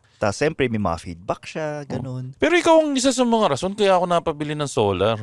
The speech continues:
Speaker 1: Eh, ako ba?
Speaker 2: Kasi, nung nakaipon-ipon ako ng konti,
Speaker 1: Mm.
Speaker 2: naghahanap ako ng investment.
Speaker 1: Oo.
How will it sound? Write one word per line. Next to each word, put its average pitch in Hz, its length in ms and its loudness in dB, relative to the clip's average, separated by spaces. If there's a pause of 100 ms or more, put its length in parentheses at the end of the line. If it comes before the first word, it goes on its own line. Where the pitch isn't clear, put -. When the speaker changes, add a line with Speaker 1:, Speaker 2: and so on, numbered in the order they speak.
(100)
Speaker 1:
Eh, 202 100 2
ako 208 160 2
ba? 113 380 0
Speaker 2:
Kasi, 214 500 2 (460)
nung 165 400 -10 (360)
nakaipon-ipon 147 640 -4
ako 143 160 -2
ng 139 160 0
konti, 104 340 0
Speaker 1:
Mm. 90 60 -4
Speaker 2:
naghahanap 107 400 2
ako 104 200 2
ng 104 280 0 (1160)
investment. 101 640 0
Speaker 1:
Oo. 98 340 0